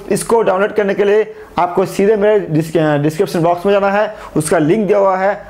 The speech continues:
आप इस लिंक पे क्लिक करके आप Google किसी ब्राउज़र को सिलेक्ट करके आप ईजीली डाउनलोड कर सकते हैं। तो अगर आप इसको डाउनलोड करना चाहते हैं तो मेरे प्लीज़ डिस्क्रिप्शन बॉक्स में जाए और इसको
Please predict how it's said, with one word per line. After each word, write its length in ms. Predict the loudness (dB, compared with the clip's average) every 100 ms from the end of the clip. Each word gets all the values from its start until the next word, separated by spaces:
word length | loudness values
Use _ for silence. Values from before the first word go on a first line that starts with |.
| -4
आप 340 | -2 -2 -6 -2
इस 260 | -2 0 0
लिंक 220 | 0 0
पे 80 | -2
क्लिक 300 | 0 -2 0
करके 340 | -2 0 -2 0
आप 260 | -2 -2 -2
Google 280 | 0 0 -2 -6
किसी 260 | -2 0 0
ब्राउज़र 360 | 2 0 -2
को 140 | -2 -2
सिलेक्ट 280 | 0 0
करके 340 | 0 0 0 -2 -8 -8 -4
आप 200 | 0 0
ईजीली 280 | 0 0
डाउनलोड 360 | 0 0 -2 -4 -14 -8 -4
कर 120 | -2
सकते 220 | -2 -2
हैं। 180 | -4 -6 -16 -12 -4
तो 60 | 0
अगर 180 | 2
आप 140 | 2 0
इसको 200 | -2 0
डाउनलोड 300 | 0 0 -2
करना 180 | -2 0
चाहते 280 | 0 0 0
हैं 100 | 0
तो 100 | 0
मेरे 160 | 0
प्लीज़ 320 | 0 0 0
डिस्क्रिप्शन 420 | 0 -2 -2 0 -2
बॉक्स 200 | -2 -2
में 80 | 0
जाए 220 | 2 0 -6 -12 -2
और 220 | 0 0
इसको 320 | -2 -2 -2